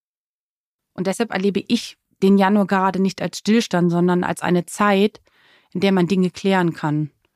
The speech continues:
die das ganze Jahr über Wirkung haben. Alles das, was ich im Januar und im Februar oder wenn ich jetzt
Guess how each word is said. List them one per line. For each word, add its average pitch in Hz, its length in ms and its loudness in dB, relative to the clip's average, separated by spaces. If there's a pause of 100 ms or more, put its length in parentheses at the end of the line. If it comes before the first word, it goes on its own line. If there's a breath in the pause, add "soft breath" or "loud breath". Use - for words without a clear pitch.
(300)
die 165 80 -10
das 180 180 -6
ganze 247 320 0
Jahr 196 240 4
über 185 200 0
Wirkung 160 360 -2
haben. 143 320 -6 (540)
Alles 240 300 -2
das, 214 220 -2
was 196 140 -2
ich 196 140 -10
im 185 100 0
Januar 196 320 2
und 170 160 0
im 175 120 0
Februar 190 480 0
oder 175 300 2 (800 soft breath)
wenn 175 180 2
ich 170 100 0
jetzt - 380 -6